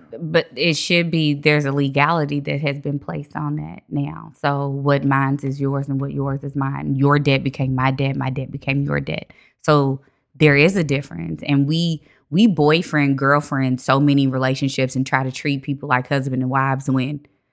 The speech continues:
we don't have to. That's unnecessary.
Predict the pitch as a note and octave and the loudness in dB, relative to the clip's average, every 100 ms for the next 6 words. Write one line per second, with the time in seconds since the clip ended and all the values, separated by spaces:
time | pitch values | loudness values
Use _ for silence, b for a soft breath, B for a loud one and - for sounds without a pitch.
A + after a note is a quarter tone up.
0 | _ - F3+ F3 F3+ E4 - - - - | _ -2 2 4 2 -4 -6 -10 -10 -10
1 | - _ _ _ - F3 G#3 F3+ G#3 C#4 | -18 _ _ _ -10 -4 2 4 4 2
2 | G#3+ - E2+ - - | -2 -4 -8 -12 -20